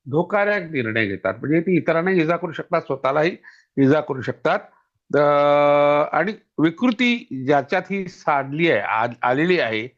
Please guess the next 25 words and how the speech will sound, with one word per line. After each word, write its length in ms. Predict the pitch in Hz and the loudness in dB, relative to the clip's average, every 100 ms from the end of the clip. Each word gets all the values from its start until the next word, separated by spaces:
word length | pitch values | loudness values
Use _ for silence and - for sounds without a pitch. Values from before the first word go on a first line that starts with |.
| _ _ _ - | _ _ _ 0
ती 40 | |
उन्मादावस्थेत 640 | 151 143 160 196 190 180 175 | 2 2 0 0 -2 0 -2
असताना 380 | 143 - 151 160 | -2 -4 -4 -4
चिंताग्रस्त 800 | - 123 120 143 139 139 - | -4 -4 -2 -2 -2 -4 -4
असतात, 280 | 104 - 87 | -8 -6 -8
ते 260 | - 156 156 | -4 -6 -2
नेहमी 280 | 170 170 175 | 0 2 0
चिंतेत 420 | 135 123 135 120 | -2 -2 -2 -4
असतात, 320 | - - 98 - _ _ _ _ - | -6 -6 -6 -6 _ _ _ _ -10
म्हणजे 280 | 107 117 113 | 0 2 2
दुश्चिंता 580 | 160 - 143 139 135 | 0 0 -2 0 -2
ज्याला 380 | 123 107 117 113 - | -2 0 -2 -4 -10
म्हटलंय 440 | 110 - 113 95 - - _ - | -12 -4 -4 -4 -8 -20 _ -6
अशाच 400 | 123 139 127 - | -2 0 -2 -6
असतात. 320 | - - 139 - _ _ _ - | -10 -2 -2 -4 _ _ _ -2
अशा 320 | 123 226 233 | -2 0 0
प्रकारची 640 | 220 180 175 160 - 175 | 0 -2 -2 -4 -4 -4
लक्षणं 520 | 139 - 156 147 123 | -2 -2 -2 0 0
समजा 420 | 147 139 131 147 151 | 0 -2 -2 0 0
आपल्या 500 | 131 135 143 147 165 _ _ _ - | 0 -2 0 -2 -4 _ _ _ -4
आसपासच्या 540 | 120 - 139 - 156 | -4 -2 -4 -2 -2
व्यक्तीत 320 | 135 127 151 - | -2 -2 -6 -4
आढळली 640 | 160 165 175 151 110 101 - _ _ _ _ 170 | -2 0 0 0 -2 -4 -8 _ _ _ _ -2
तर 80 | |
मनोविकार 600 | 147 135 165 156 156 143 | 0 2 4 2 2 -4